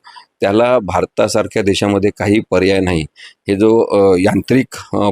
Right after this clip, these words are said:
पद्धतीने आणि <clears throat> टेक्नॉलॉजीचा वापर या नावाखाली आपण एक अल-, अल्गोरिदम, अ, तयार करून त्याला स्वतःच बळी पडतो. त्याच्यापेक्षा लोकांचं म्हणणं खूप वेगळं आहे आणि म्हणून, अ,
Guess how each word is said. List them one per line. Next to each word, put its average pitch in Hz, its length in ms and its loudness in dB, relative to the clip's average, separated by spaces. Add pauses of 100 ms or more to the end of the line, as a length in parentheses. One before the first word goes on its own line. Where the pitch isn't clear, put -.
पद्धतीने 107 520 0 (460)
आणि 107 420 0 (220)
<clears throat> 110 360 0 (100)
टेक्नॉलॉजीचा 110 800 0
वापर 104 540 0
या 104 140 2
नावाखाली 101 460 0
आपण 101 340 0 (320)
एक - 220 -2
अल-, - 260 0
अल्गोरिदम, 107 640 0 (380)
अ, 95 240 -2 (140)
तयार 107 200 4
करून 107 240 0
त्याला 104 180 2
स्वतःच 110 360 -2
बळी 101 220 2
पडतो. 92 300 -2
त्याच्यापेक्षा 101 460 0
लोकांचं 120 540 0
म्हणणं 110 300 2 (100)
खूप 110 160 -2
वेगळं 107 260 2
आहे 85 220 -2 (460)
आणि 104 160 0
म्हणून, 120 400 2
अ, 101 340 0